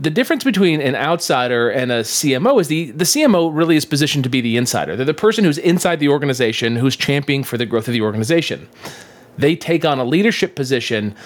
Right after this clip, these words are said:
um, but they don't do it necessarily to, uh, fill their own pockets,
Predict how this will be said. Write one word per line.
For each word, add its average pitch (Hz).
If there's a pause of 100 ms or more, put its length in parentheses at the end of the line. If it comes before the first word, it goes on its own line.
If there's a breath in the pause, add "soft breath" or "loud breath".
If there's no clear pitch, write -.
(200 loud breath)
um, 107
but 135
they 180
don't 269
do 175
it 139
necessarily 117
to, 107 (280 loud breath)
uh, 95
fill 165
their 131
own 120
pockets, -